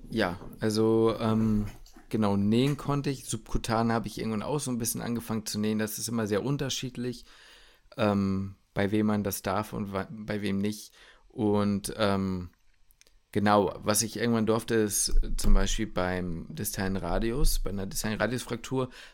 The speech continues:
das machen viele Operateure so ein bisschen unterschiedlich, ne? Du hast ja diese Fraktur und die kannst du von außen manchmal tasten und du kannst sie manchmal auch schon so ein bisschen reponieren. Und entweder machst du das halt alles offen, also du schneidest erst auf,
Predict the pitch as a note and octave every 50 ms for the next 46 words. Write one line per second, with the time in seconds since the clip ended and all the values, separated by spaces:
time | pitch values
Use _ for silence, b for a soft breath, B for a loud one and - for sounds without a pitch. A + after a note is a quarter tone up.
0 | B B - G2+ - - - D3+ D3+ D3 B2+ B2 A#2+ - - - - - - -
1 | - C3 B2+ A#2+ G#2+ - A#2 G#2+ G#2+ G#2+ A2 A2 A2 G#2 G#2+ G#2 F#2+ - - -
2 | E2+ G2+ - - E2+ - - - - - - - - F2+ G2 A2+ C3+ C#3 B B
3 | B B B B - G2+ - C3+ A#2 A2 G#2+ A2+ G#2 - - - G2 F#2+ - -
4 | - C3+ D3 D#3+ D#3+ C#3 A#2+ A2+ - - A#2 A#2 A#2 - - - A#2 A2+ - -
5 | - - _ - - - G#2 B2 B2+ - - A#2+ G#2+ G#2 G#2 G2+ G2+ G2 - -
6 | G2+ F#2+ - - - - D#2 E2+ F2+ F2+ - - D2+ - A#2+ A#2 A2 - - A#2
7 | G#2+ G#2+ G#2+ G2+ F2 G#2 G#2 - - A2+ G#2 G#2 G#2 G2+ - - - G#2 G2 -
8 | G2+ - - - F#2 F#2 F#2+ G2 A#2 D3+ F#3+ C#4 - - b b b b b b
9 | b b b b b b b - A2+ G#2+ - A2+ A#2 A#2 B2+ C3 B2 A#2+ A#2+ A#2+
10 | A#2 - B2+ A#2+ A2 G#2 - A2 G2+ - - G2+ G2+ F#2+ F#2 - - - - G#2
11 | G#2 - C3+ D3 E3+ F#3 - G#2+ F#2+ G2 G2+ G2+ F#2+ - - A#2 G2+ F#2+ G2+ G2
12 | F#2+ - - - - G2+ A2 C3+ C#3 - - - D3 E3+ F3+ F3 -